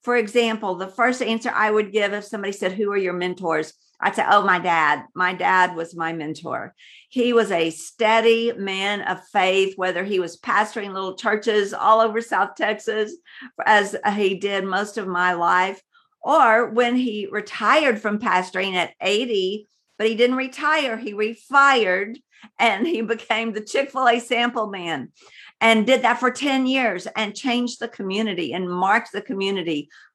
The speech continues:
with his work ethic and the way he took care of people in, uh, the shop. And, uh, they would come and ask, where, ask the manager, "Where'd you find someone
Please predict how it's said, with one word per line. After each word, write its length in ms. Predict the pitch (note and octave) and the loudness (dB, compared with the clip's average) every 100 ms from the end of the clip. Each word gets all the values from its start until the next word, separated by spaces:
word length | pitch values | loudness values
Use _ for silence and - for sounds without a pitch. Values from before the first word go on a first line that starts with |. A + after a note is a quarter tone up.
| - | 0
with 240 | G#3 G#3 | 0 2
his 380 | A3+ G3+ F#3 - | 0 0 0 -8
work 420 | F3 G3 A#3 B3+ | -2 4 4 4
ethic 440 | A3+ F3 D#3 D3+ - | 0 0 -2 -4 -4
and 180 | E3+ F3+ | -6 -4
the 100 | F3+ | -2
way 180 | G3 G#3+ | 0 0
he 180 | A3 | -4
took 240 | G3 A#3 - | -8 -8 -8
care 300 | B3 A3 A3+ | -2 0 2
of 180 | G3+ - - _ _ | 0 -2 -18 _ _
people 440 | C4 C4 A#3+ G3+ | -4 -4 -2 -4
in, 440 | - G#3+ A3 A3 - | -2 0 0 0 -2
uh, 140 | - F3+ | -2 -2
the 320 | E3+ F3 D#3 | 0 0 0
shop. 540 | - - G#3+ A3 G#3+ | -6 2 4 6 4
And, 260 | F#3+ D#3+ D#3 _ _ _ _ - | -2 -6 -10 _ _ _ _ 0
uh, 240 | G3+ F3 | 2 2
they 180 | F#3+ A3 | 2 2
would 200 | G#3+ G#3+ | 2 -2
come 200 | C#4+ C4+ | -2 0
and 100 | B3 | 0
ask, 260 | B3+ A3 - | 0 -2 -4
where, 400 | A3 C4+ C#4+ C#4 - | -2 0 -2 -6 -6
ask 240 | A#3+ B3 - | -4 -4 -6
the 80 | |
manager, 320 | G#3+ A3 F#3+ D#3+ | -6 -6 -4 -4
"Where'd 280 | G3+ C#4+ | -2 -4
you 80 | D4+ | -4
find 300 | D4 A#3+ C4+ | -6 -4 -4
someone 460 | C4 G3 F#3 E3 | -4 -4 -2 -4